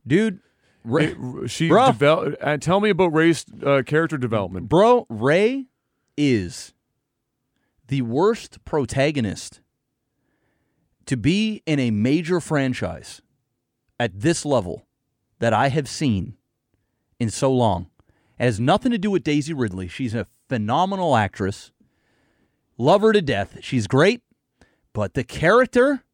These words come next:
Speaker 1: oh my God.
Speaker 2: She did,
Speaker 1: Bro,
Speaker 2: there's zero
Speaker 1: bro,
Speaker 2: development.
Speaker 1: bro, I,
Speaker 2: Zero.
Speaker 1: dude, I
Speaker 2: She started and ended it as
Speaker 1: Listen.
Speaker 2: powerful as she,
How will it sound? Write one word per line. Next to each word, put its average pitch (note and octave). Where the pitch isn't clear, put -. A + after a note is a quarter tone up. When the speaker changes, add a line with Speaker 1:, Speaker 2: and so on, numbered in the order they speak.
Speaker 1:
oh A#3+
my D3
God. F#2+
Speaker 2:
She -
did, A#2
Speaker 1:
Bro, E3+
Speaker 2:
there's A#2+
zero C#3+
Speaker 1:
bro, A#3+
Speaker 2:
development. C3+
Speaker 1:
bro, F3+
I, F3
Speaker 2:
Zero. D#3
Speaker 1:
dude, A#3
I G#3
Speaker 2:
She F3+
started F#3+
and D#3
ended D3+
it D#3+
as C3
Speaker 1:
Listen. -
Speaker 2:
powerful D3+
as C3
she, C3+